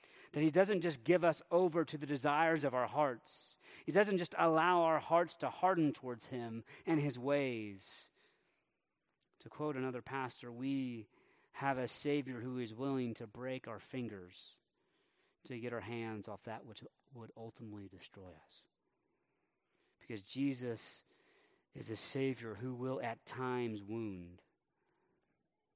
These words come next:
but he does so only to heal. That he finds the pressure points of our souls, and then he digs down deep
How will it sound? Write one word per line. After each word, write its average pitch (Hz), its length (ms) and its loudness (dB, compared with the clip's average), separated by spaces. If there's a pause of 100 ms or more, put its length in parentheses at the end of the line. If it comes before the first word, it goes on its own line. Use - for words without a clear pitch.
(360)
but 110 120 -8
he 113 80 -2
does 120 200 -2
so 120 280 -6
only 117 320 -2
to - 120 -12
heal. 90 380 -16 (1300)
That 123 80 -6
he 131 80 0
finds 135 640 0
the 117 100 -4
pressure - 400 -8
points 127 440 -6
of 135 260 0
our 120 200 0
souls, 107 1000 -6 (1080)
and 110 100 -6
then 117 120 0
he 113 120 -2
digs 110 480 -4
down 104 540 -6
deep 90 360 -16